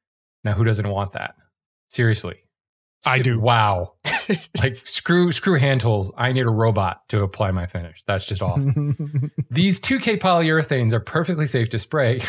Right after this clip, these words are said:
Speaker 1: <laughs> as long as your head and body are completely covered with a Tyvek suit and you're wearing a respirator with P one hundred organic vapor cartridges. Joking aside, <clears throat>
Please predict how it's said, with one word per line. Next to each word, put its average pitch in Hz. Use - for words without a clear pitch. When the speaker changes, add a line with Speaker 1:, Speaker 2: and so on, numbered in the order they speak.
Speaker 1:
<laughs> -
as 101
long 135
as 139
your 131
head 147
and 190
body 113
are 117
completely 147
covered 117
with 98
a 107
Tyvek 135
suit 104
and 101
you're 107
wearing 113
a 120
respirator 110
with 101
P -
one 113
hundred 110
organic 98
vapor 90
cartridges. 110
Joking 110
aside, 131
<clears throat> -